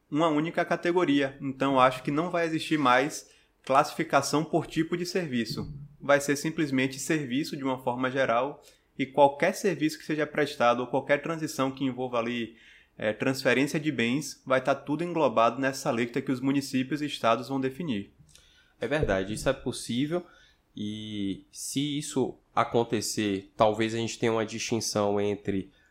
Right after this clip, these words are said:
Speaker 2: alíquota pra bens, alíquota pra serviços, talvez pra bens se permita uma alíquota maior, pra serviços uma alíquota menor. Vamos considerar que hoje a alíquota de I S S é no máximo cinco por cento. Se o I B S passar,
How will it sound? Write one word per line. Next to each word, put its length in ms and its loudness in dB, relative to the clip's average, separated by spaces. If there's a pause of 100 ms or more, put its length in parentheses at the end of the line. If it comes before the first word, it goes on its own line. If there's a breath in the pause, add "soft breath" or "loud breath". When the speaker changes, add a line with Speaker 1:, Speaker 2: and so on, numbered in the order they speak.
Speaker 2:
alíquota 520 2
pra 180 -2
bens, 480 -2
alíquota 380 -2
pra 200 -2
serviços, 680 -6
talvez 400 0
pra 220 2
bens 640 -2 (280 soft breath)
se 180 -6
permita 540 -2
uma 160 0
alíquota 360 0
maior, 500 2
pra 180 -2
serviços 720 -4
uma 180 -2
alíquota 320 -4
menor. 500 -2 (380 loud breath)
Vamos 240 -2
considerar 520 0
que 200 -2
hoje 380 2
a 80 2
alíquota 500 -2
de 160 -6
I 60 2
S 320 -2
S 220 -2
é 20 0
no 100 0
máximo 380 -2
cinco 240 -4
por 160 -4
cento. 500 -4 (460)
Se 280 -8
o 80 2
I 80 2
B 160 2
S 300 0
passar, 680 -2